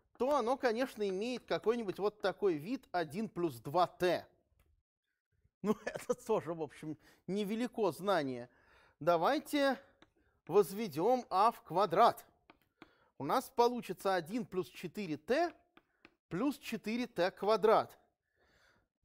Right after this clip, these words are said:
Ну, всё очень просто, тем не менее, вот, э, часто на экзамене спрашиваешь, и как-то люди не соображают сходу. То есть, если не выучили, не могут придумать. Тут единственный ход, вот здесь вот, вот это единственный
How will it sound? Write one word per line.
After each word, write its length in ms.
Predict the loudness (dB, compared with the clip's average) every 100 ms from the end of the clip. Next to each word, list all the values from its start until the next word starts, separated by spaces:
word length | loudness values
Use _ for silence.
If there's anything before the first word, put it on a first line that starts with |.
| _ -2
Ну, 240 | 0 0
всё 220 | -4 -4
очень 260 | -2 -4 -8
просто, 420 | -4 -4 -6 -16
тем 240 | -8 -6
не 80 | -6
менее, 300 | -6 -6 -6
вот, 220 | -6 -8 -8
э, 240 | -10 -10
часто 340 | -2 -2 -2 -8
на 120 | -8
экзамене 400 | -4 -4 -4 -8
спрашиваешь, 580 | -4 -4 -4 -4 -8 -6
и 60 |
как-то 260 | -4 -4 -4
люди 220 | -10 -10
не 120 | -12
соображают 680 | -8 -6 -4 -6 -6 -10 -12 _ _ _ _
сходу. 300 | -10 -10 -8
То 100 | -10
есть, 100 | -10
если 160 | -8
не 60 | -6
выучили, 400 | -4 -6 -8 -10
не 100 | -6
могут 240 | -6 -10 -10
придумать. 480 | -8 -6 -8 -12 _ _ _ _
Тут 280 | -2 -2 -6
единственный 760 | -8 -6 -2 -2 -2 -4 -4 -4
ход, 360 | 0 0 0 _ _ _ _
вот 200 | -2 -2
здесь 340 | -2 -6 -6 -4
вот, 380 | 0 0 0 -12 _ -20 _ _ -12
вот 180 | -10 0
это 180 | 0 0
единственный 880 | -6 -8 -4 -4 -2 -4 -2 -4